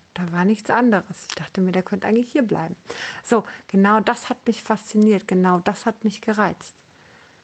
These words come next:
Ich weiß nicht, verdient der Dalai Lama eigentlich Geld damit? So,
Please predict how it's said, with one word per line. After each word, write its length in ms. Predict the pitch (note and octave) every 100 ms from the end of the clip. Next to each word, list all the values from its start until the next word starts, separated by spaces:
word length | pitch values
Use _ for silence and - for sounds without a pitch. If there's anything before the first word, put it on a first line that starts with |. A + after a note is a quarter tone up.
| _ _ _
Ich 120 | - -
weiß 200 | F3 -
nicht, 220 | B3+ -
verdient 320 | F#3 F#3+ F#3+
der 80 | G3
Dalai 280 | G3 F#3 F3+
Lama 240 | F#3+ G3+
eigentlich 300 | - F#3 -
Geld 220 | - F#3+
damit? 300 | A#3 A#3+ C4 - - - - - -
So, 340 | F#3 A3 A#3